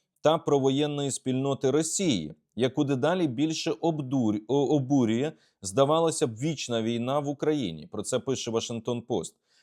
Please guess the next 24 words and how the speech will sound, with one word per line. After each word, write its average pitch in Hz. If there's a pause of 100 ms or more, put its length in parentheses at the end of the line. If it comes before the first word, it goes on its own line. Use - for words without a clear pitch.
(120)
Оскільки 156
лідерів 160
союзників 135
Росії, 131
таких 123
як 120
Венесуела, 143
Сирія 131
та 127
Іран, 131 (280)
скидають 147
з -
посад 131
або 120
переслідують, 131
міжнародні 131
обіцянки 131
Путіна 113 (300)
звучать 160
ще -
більш 147
порожньо, 147
ніж 139
будь-коли. 135